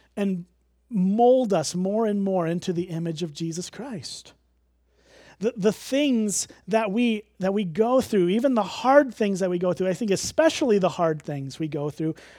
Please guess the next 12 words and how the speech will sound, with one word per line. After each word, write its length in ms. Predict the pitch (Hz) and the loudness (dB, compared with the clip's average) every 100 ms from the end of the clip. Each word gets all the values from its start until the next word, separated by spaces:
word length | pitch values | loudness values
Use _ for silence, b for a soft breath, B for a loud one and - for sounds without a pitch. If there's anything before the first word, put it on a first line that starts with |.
| B 202 | B 2
are, 240 | 208 185 B B - | 4 2 B B 0
are 160 | 208 - - | 0 0 2
instruments 720 | 294 320 - 269 240 220 226 | 2 4 -2 0 2 2 0
in 120 | 208 | -2
God's 380 | 208 226 220 - | 0 2 2 2
hands 400 | 226 202 190 - | -2 0 -2 -4
to 120 | - | -6
make 500 | 185 196 226 240 233 - | -4 -4 2 2 0 -6
us 640 | 170 165 139 - - - - _ _ _ _ _ _ _ _ _ _ | -2 0 -2 -6 -6 -8 -10 _ _ _ _ _ _ _ _ _ _
more 240 | 156 175 175 | -2 0 2
like 240 | 160 147 | 2 -2
Jesus 800 | 143 135 123 120 104 - - | -6 -8 -8 -8 -8 -8 -10